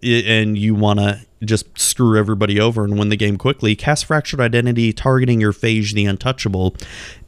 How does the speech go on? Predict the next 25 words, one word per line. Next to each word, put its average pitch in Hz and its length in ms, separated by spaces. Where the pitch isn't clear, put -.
'Cause 190 220
in 147 160
case 269 300
you 285 60
don't 214 160
know 170 80
what 135 160
Phage 139 240
the 139 80
Untouchable 107 760
says, 139 400
the 110 100
first 180 440
part 165 320
of 117 260
the 113 80
card 139 300
says, 101 340
"When 120 220
Phage 151 420
the 156 100
Untouchable 131 600
enters 135 380
the 117 60
battlefield, 107 580